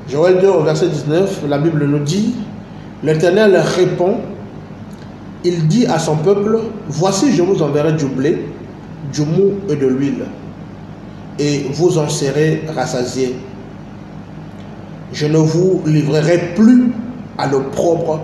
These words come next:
parmi les nations. » Ça, c'est Dieu qui fait la promesse. Il nous envoie de l'huile, le froment et du blé au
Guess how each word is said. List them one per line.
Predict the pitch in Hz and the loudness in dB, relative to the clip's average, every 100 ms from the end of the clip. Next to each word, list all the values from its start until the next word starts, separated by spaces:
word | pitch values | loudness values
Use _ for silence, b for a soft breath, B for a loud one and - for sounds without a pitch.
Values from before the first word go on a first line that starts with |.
| - - | -8 -6
parmi | 135 127 123 | -6 -4 -4
les | 120 | -4
nations. » | 123 135 123 - - - - - - - - - - - - - - - - - - - | -6 -8 -8 -12 -14 -14 -16 -16 -16 -16 -16 -16 -16 -16 -16 -16 -16 -16 -16 -16 -16 -10
Ça, | - 208 | -4 -2
c'est | 202 156 | 0 -2
Dieu | 196 214 | -2 -4
qui | 175 | -2
fait | 160 | -2
la | 123 | -2
promesse. | - 117 - - - - - - - - - - - - - - - - - | -6 -8 -10 -12 -14 -14 -14 -16 -16 -18 -18 -16 -16 -16 -16 -16 -16 -14 -4
Il | 165 | 0
nous | 170 | 2
envoie | 151 147 156 | 0 0 0
de | 139 139 | 0 0
l'huile, | 156 160 - 131 | 0 0 -2 -6
le | |
froment | 135 - 139 143 151 170 - - - - - - - | -8 -8 -8 -4 -2 -2 -6 -10 -14 -16 -16 -14 -4
et | 160 | -2
du | 156 | -2
blé | 139 143 143 143 - - - - - - - - - - - - - - - - - - - - - | -2 -4 -4 -6 -8 -14 -16 -16 -16 -16 -16 -16 -14 -16 -16 -16 -16 -16 -16 -16 -16 -16 -16 -16 -8
au | 160 | -4